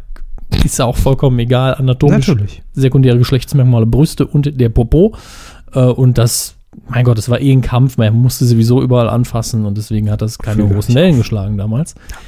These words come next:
Speaker 1: Und jetzt war es so, dass, äh, Herr Klaas Häufer Umlauf gesagt hat, „Gehen Sie mal rüber zu der Hostess, Brüste, Hintern, genau wie damals.“ Und von Anfang an hat Joko schon gesagt, „Äh, ein bisschen peinlich, aber, hm, mach ich dann halt.“
Speaker 2: Na, Kamera läuft.
Speaker 1: Und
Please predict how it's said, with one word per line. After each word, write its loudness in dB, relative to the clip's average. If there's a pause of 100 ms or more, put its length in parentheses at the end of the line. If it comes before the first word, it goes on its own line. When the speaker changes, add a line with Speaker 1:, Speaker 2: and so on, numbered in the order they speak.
(420)
Speaker 1:
Und 2 (140)
jetzt -2
war 2
es -4
so, 2
dass, 0
äh, -4 (120)
Herr -12
Klaas -6
Häufer -4
Umlauf 0
gesagt -2
hat, -6 (720)
„Gehen 2
Sie 4
mal 4
rüber 4
zu -8
der -2
Hostess, -4 (180)
Brüste, -2
Hintern, 0
genau -2
wie -4
damals.“ -2 (680)
Und 2
von -4
Anfang 2
an 4
hat 4
Joko 4
schon 2
gesagt, 0
„Äh, -4
ein 2
bisschen 2
peinlich, 0
aber, 0
hm, 0
mach 4
ich 2
dann 0
halt.“ 2
Speaker 2:
Na, 4
Kamera 2
läuft. 2
Speaker 1:
Und 0